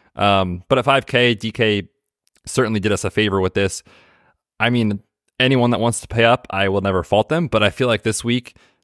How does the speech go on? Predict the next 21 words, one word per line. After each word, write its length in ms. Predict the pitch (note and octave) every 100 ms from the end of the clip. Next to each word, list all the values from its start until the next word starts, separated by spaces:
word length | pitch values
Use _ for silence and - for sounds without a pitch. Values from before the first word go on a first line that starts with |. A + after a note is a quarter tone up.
| _
Gardner 320 | - A2 A2 G#2+
has 100 | -
shown 240 | G#2 G#2
us 240 | G2+ - - _
long 260 | G2+ A2 G#2
enough 240 | F#2 G2+
that 100 | F2
he's 220 | E2 G2+
a 100 | G2
competent 520 | F2 - G#2 G#2 G#2 G2
N 80 |
F 100 | G2
L 100 | F#2+
quarterback, 580 | - A2+ A2 G#2+ G#2+ _
probably 200 | - G2+
the 60 | F2+
best 200 | G2 -
backup 280 | G2 G#2+ G2+
in 80 |
the 80 | E2+
league. 380 | G2+ A#2 A2